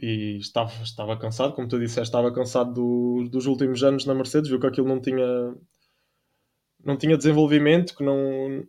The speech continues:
pronto, não tinham rendimentos, começaram mal com o porpoising e depois não, nunca mais conseguiram apanhar a Red Bull. E nestes últimos tempos via-se que a Ferrari tinha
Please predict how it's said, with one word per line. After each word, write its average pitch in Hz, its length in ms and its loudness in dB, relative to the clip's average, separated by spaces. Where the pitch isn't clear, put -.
pronto, 147 260 -4
não 135 120 -2
tinham 135 520 -2
rendimentos, 147 600 2
começaram 147 380 4
mal 147 320 4
com 147 80 0
o 131 80 -2
porpoising 143 560 0
e 131 320 -2
depois 123 240 -4
não, 127 100 -4
nunca 117 400 -6
mais 117 220 -4
conseguiram 120 300 -4
apanhar 120 340 -2
a 117 260 -4
Red 113 220 -6
Bull. 123 320 -4
E 170 60 2
nestes 190 260 4
últimos 190 280 0
tempos 196 260 2
via-se 190 260 2
que 208 60 4
a 190 320 6
Ferrari 190 520 2
tinha 180 640 0